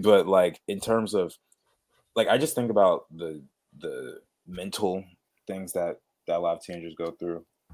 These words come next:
and I think that that was probably not very fun.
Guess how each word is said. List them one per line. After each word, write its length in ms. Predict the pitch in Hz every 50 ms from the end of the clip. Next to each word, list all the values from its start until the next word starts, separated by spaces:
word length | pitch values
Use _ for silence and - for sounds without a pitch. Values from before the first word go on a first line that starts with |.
| -
and 100 | 82 80
I 120 | 78 - -
think 160 | 90 - 62
that 120 | - -
that 160 | - 62 57 65
was 100 | 65 - -
probably 600 | _ - 55 55 - - - 53 52 50 - - _ _ _ _ _ _ _ _ _ _ _ _ _ _ _ _ _ _ _
not 280 | 80 80 - - - _
very 220 | - 57 50 - -
fun. 300 | - - - - 50